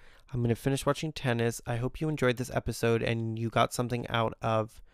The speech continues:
this episode. I was really passionate about this topic, and I just want you to know that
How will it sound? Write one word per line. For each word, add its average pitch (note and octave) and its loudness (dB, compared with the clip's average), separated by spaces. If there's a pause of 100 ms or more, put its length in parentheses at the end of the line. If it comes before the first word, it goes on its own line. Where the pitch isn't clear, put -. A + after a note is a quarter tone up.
(420)
this C3 2
episode. A#2 0
I B2 2
was B2+ -2
really C#3+ 4
passionate A#2+ 0
about A2+ 0
this G#2+ -4
topic, A#2+ 0 (540)
and A2+ 0 (2250)
I A#2 2 (680)
just - 2
want A#2+ 0
you C3 2
to - -4
know A#2 2
that G#2+ 2